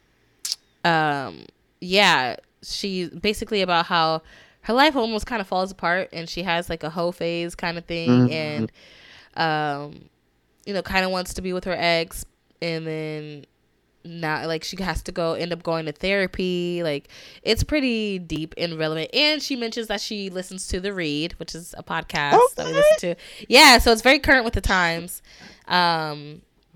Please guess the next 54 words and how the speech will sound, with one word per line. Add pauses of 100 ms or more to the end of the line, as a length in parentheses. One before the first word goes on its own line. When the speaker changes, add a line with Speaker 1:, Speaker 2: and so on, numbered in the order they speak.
(180)
Speaker 1:
and
then,
like,
it
talks
about,
like,
you
know,
when
you
have
group
chats
with
your
friends
and
you're,
like, (320)
talking
about
all
your
problems
and
stuff
and
all
your
friends
give
their
little
advice
or
whatever.
So (400)
I,
I
think
it's
a
good
book.
I'm
almost
done
with
it,
so
I (220)
definitely
recommend.